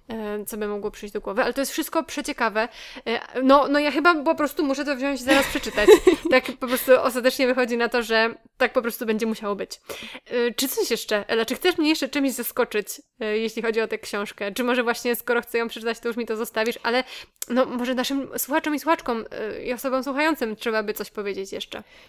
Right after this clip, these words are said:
Speaker 2: Nie no, myślę, że już dosyć dużo, e, zdradziłam. Mam nadzieję, że te szczegóły, które zdradziłam, nie, e, zepsują wam przyjemności z lektury, bo lektura jest przyjemna. E, tak, ale jest też oczywiście poruszająca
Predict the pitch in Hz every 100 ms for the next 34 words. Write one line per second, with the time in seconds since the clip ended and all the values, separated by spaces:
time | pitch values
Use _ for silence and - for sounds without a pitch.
0 | - 294 311 247 262 - 247 226 226 220
1 | 214 240 214 220 254 240 220 220 220 226
2 | 214 208 202 190 226 233 208 214 208 247
3 | 220 208 202 202 208 202 202 - - -
4 | 196 214 208 - - 196 196 196 - 196
5 | 196 202 196 202 196 196 196 214 208 202
6 | 196 196 196 196 202 - 208 208 202 190
7 | 220 - - 196 190 185 185 185 185 185
8 | 185 - - - 190 185 180 165 180 -
9 | 233 220 226 - - 233 240 202 196 190
10 | - 208 196 190 - - 196 185 185 196
11 | 202 226 - - - - - 202 190 180
12 | - _ _ _ _ - - 190 165 302
13 | - - 202 202 208 - 196 - - 185
14 | 185 - 196 190 190 - 196 185 180 190
15 | 190 180